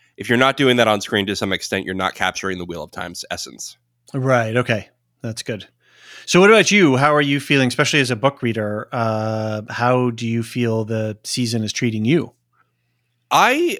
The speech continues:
Speaker 1: am liking it a lot, like, a
Speaker 2: Okay.
Speaker 1: lot more than last season. I am, I am all in on it. The minute I saw the name of this episode, I knew who was gonna be revealed in this
Speaker 2: Whoa.
Speaker 1: episode.
Speaker 2: <laughs>
Speaker 1: I was like,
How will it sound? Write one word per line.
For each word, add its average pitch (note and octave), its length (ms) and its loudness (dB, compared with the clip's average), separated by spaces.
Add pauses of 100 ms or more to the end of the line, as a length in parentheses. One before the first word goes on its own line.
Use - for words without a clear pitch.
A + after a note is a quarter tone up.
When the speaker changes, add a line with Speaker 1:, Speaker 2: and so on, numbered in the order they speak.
(100)
Speaker 1:
am C3+ 240 2
liking B2 360 2
it G2 120 2
a F2 80 -4
lot, D#2+ 480 -8
like, F#2 160 -2
a G#2 100 0
Speaker 2:
Okay. A#2+ 140 0
Speaker 1:
lot C3 260 4
more A#2 200 2
than G2+ 160 -2
last F2+ 240 -6
season. F2 420 -8
I A2 220 0
am, G#2 340 0
I G#2 160 2
am F#2+ 320 -2 (460)
all C#3 320 6
in C3+ 120 2
on C3 200 4
it. B2+ 280 0
The A2+ 100 -2
minute D#3+ 280 4
I B2+ 120 4
saw A#2+ 500 4
the G#2+ 180 -4
name G2+ 240 -2
of G#2 80 -4
this G2 200 -4
episode, G2+ 420 0
I G2 100 2
knew F#2+ 400 -6 (260)
who G2 380 -6
was F#2 160 -6
gonna F#2+ 140 -8
be F#2 120 -10
revealed F#2+ 400 -6
in G#2 60 0
this B2+ 140 2
Speaker 2:
Whoa. A#2 60 2
Speaker 1:
episode. C3 360 4
Speaker 2:
<laughs> F#3 160 2
Speaker 1:
I C#3 640 4
was B2 120 2
like, C3 140 4